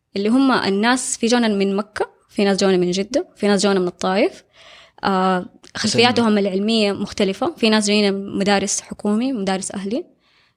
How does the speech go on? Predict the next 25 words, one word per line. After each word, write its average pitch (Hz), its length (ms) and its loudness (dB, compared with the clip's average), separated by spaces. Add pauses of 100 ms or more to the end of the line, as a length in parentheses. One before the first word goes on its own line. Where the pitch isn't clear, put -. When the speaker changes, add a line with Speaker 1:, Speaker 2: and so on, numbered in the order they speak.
(140)
Speaker 1:
آه، 202 160 2
أعمارهم 254 520 2
كانت 247 400 -2
من 208 160 -2
ثمانية 262 520 -2
لستاشر 202 560 -6
سنة. - 440 -12 (1200)
كيف 247 200 2
جونا؟ 269 300 2
عن 269 120 0
طريق 254 300 0
السوشيال 214 380 -4
ميديا. - 320 -8 (100)
Speaker 2:
فما 113 340 -2
كان 110 200 -2
في 95 220 -4
بايس 95 480 0
تقريبًا، - 480 -6
يعني 95 180 0
مش 120 160 -2
إنه، 110 180 0
أوه، 117 160 2
أنتوا 107 180 0
رحتوا 107 200 -2
مكان 104 420 0